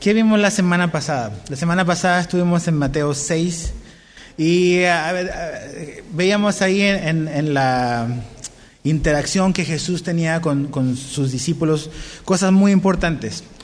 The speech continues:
Repaso rápido. Habían cosas que necesitábamos saber. Jesús, eh, dijo que,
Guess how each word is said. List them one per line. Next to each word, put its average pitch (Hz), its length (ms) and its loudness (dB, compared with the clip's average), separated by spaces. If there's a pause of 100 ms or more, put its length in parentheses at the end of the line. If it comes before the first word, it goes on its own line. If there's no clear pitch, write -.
(680)
Repaso 160 480 -2
rápido. 147 400 0
Habían 180 240 4
cosas 202 340 0
que 196 120 0
necesitábamos 180 600 0
saber. 135 360 0 (380)
Jesús, 180 580 -4 (200)
eh, 98 480 -16
dijo 170 320 0
que, 151 460 -2